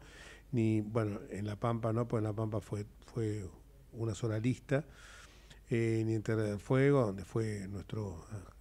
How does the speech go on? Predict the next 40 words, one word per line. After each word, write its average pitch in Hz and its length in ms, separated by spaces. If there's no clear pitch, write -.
amigo 113 340
Tito 110 260
Stefani 120 480
por 107 180
un 110 120
lado, 139 360
ni 110 220
en 107 460
La 123 120
Rioja, 135 560
ni, 107 260
ni, 101 440
ni 98 500
tampoco 117 680
en, 104 340
en 104 160
donde 104 400
se - 180
votó 113 400
también 120 300
en 110 80
San 113 200
Juan, 139 400
aunque 104 220
no 110 80
se - 100
votó 110 300
para 120 160
gobernador. 131 640
¿Y 160 120
esto 156 280
por 120 200
qué 120 240
es? - 180
Porque 127 260
a 160 40
esa 165 200
reelección 123 460
que 123 80
vos 113 320